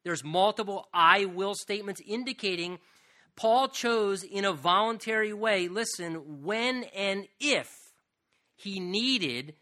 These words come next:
at time to time to exercise the gift of tongues. He was able to control when he switched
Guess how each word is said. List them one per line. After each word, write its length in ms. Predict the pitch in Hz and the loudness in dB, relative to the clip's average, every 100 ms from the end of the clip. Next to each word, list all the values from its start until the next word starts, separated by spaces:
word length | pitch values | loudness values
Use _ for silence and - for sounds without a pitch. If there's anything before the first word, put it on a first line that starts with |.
| _ - | _ 2
at 180 | 175 - | 2 0
time 380 | 190 190 196 185 | 0 2 0 -4
to 100 | 175 | -8
time 680 | - 220 185 117 120 160 - _ _ - | -2 2 2 0 -6 -8 -12 _ _ -12
to 180 | 202 - | -10 2
exercise 760 | 208 240 214 196 - 160 160 143 | 4 4 0 -2 2 2 2 -4
the 100 | 143 | -8
gift 320 | 139 139 - | -6 -8 -10
of 140 | 131 | -12
tongues. 500 | 175 175 104 - - - | -8 -8 -8 -14 -16 -8
He 160 | 214 | -4
was 180 | 226 196 | -2 -2
able 420 | 202 247 277 294 | 0 0 0 -4
to 120 | 240 | -6
control 840 | 233 233 196 - 262 220 175 175 185 - _ | -6 -6 -6 -4 0 2 2 -2 -4 -12 _
when 220 | 156 185 | -6 -6
he 200 | 180 190 | -6 -8
switched 800 | 170 - - 240 247 185 - - | -6 -6 -6 0 0 0 -4 -10